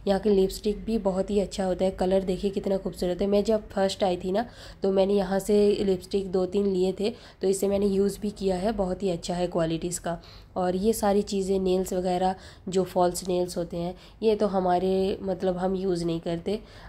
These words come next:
अल्हम्दुलिल्लाह, इन सब चीज़ों से हम दूर हैं। खैर, जो भी है।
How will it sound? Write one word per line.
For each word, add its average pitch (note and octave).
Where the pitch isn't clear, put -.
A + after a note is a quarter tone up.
अल्हम्दुलिल्लाह, F#3
इन F#3
सब F#3+
चीज़ों F#3+
से F#3+
हम F#3
दूर F3+
हैं। F#3+
खैर, F#3+
जो F#3
भी F3+
है। F#3+